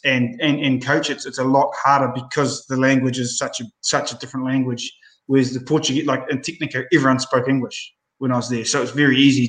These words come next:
to, to teach the boys, and they understood exactly what I was saying. Uh,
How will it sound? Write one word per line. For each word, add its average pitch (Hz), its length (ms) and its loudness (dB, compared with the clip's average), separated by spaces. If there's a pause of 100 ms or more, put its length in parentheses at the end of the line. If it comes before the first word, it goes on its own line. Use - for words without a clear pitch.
to, 120 220 0 (500)
to 123 100 -8
teach 143 280 0
the 127 80 -4
boys, 120 320 0
and 127 80 2
they 131 100 6
understood 123 300 2
exactly 123 400 -4
what 120 140 -2
I - 20 -4
was 113 180 -8
saying. 113 240 -4 (1160)
Uh, 120 500 4